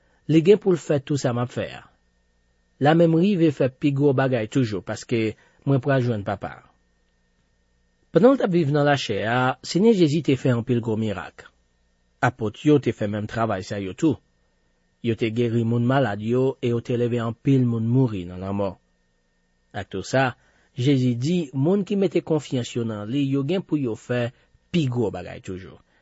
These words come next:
Kisa ki pi gwo bagay toujou? Kisa sa vle di? Nan gran jou lapannkont la,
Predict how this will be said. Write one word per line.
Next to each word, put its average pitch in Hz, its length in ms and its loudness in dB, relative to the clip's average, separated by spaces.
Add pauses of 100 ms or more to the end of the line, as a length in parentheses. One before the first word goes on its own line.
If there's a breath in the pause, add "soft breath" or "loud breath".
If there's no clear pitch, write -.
(100)
Kisa 254 320 2
ki 165 240 -6
pi 160 240 -2
gwo 135 240 4
bagay 120 400 -2
toujou? 156 400 0
Kisa 175 240 -4
sa 117 200 -8
vle 110 120 -6
di? 190 200 -2 (1400)
Nan 104 220 -6
gran 120 320 4
jou 131 160 4
lapannkont 131 640 -2
la, 123 160 -4